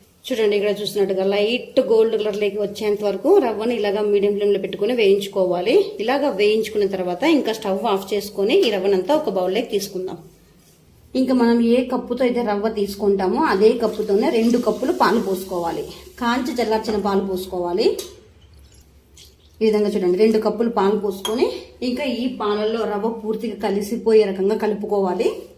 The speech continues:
ఈ విధంగా రవ్వలో పాలంతా కలిసిపోయే రకంగా కలిపేసుకోవాలి. కలిపేసుకొని పదహైదు నిమిషాల పాటు పక్కన పెట్టుకోవాలి. ఇంకా ఈ రవ్వ అయితేనా ఈ లోపు మంచిగా నానిపోయి ఉంటుందండి మెత్తగా ఈ పాలల్లో. ఇంకా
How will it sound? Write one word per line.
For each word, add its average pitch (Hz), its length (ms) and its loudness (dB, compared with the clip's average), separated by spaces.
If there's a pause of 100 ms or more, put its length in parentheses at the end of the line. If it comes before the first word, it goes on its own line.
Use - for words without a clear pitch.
(480)
ఈ 233 40 2
విధంగా 220 440 4
రవ్వలో 214 240 2
పాలంతా 202 500 0
కలిసిపోయే 202 460 -2
రకంగా 196 400 0 (280)
కలిపేసుకోవాలి. 185 600 -2
కలిపేసుకొని 254 760 2 (800)
పదహైదు 240 380 2
నిమిషాల 220 300 2
పాటు 214 220 -2
పక్కన 220 340 0
పెట్టుకోవాలి. 202 720 0 (140)
ఇంకా 220 160 2
ఈ 214 140 6
రవ్వ 202 240 0
అయితేనా 233 600 2
ఈ 233 40 0
లోపు 214 220 2
మంచిగా 226 400 2
నానిపోయి 196 400 2
ఉంటుందండి 185 420 2
మెత్తగా 196 400 -2
ఈ 202 160 0 (100)
పాలల్లో. 180 500 0 (920)
ఇంకా 240 160 -2